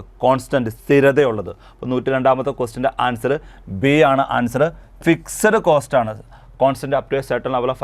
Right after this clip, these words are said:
activity is known as. നൂറ്റിരണ്ടാമത്തെ ക്വസ്റ്റ്യൻ ആൻസർ ബി, ഫിക്സഡ് കോസ്റ്റ്. നെക്സ്റ്റ് ക്വസ്റ്റ്യൻ നോക്കാം.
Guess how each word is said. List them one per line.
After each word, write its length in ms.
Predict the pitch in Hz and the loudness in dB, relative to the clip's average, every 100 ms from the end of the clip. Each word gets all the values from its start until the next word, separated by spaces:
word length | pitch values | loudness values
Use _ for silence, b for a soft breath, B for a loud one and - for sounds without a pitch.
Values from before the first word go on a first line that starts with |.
| 120 | -4
activity 300 | 113 127 131 | -2 -4 -4
is 60 | 123 | -2
known 100 | 131 160 | -2 -2
as. 60 | - | -2
നൂറ്റിരണ്ടാമത്തെ 520 | 117 107 117 120 123 123 | -6 -4 -2 -2 -2 -6
ക്വസ്റ്റ്യൻ 200 | 120 127 | -6 -6
ആൻസർ 180 | 123 139 117 | -4 -4 -2
ബി, 60 | 180 - - - | -4 -4 -14 -6
ഫിക്സഡ് 400 | 113 - 127 107 101 | -6 -2 0 0 -2
കോസ്റ്റ്. 240 | 92 95 - B B - 190 | -6 -10 -14 B B -2 0
നെക്സ്റ്റ് 200 | - 160 | 2 2
ക്വസ്റ്റ്യൻ 220 | 123 110 | 0 -4
നോക്കാം. 200 | 95 - | -8 -10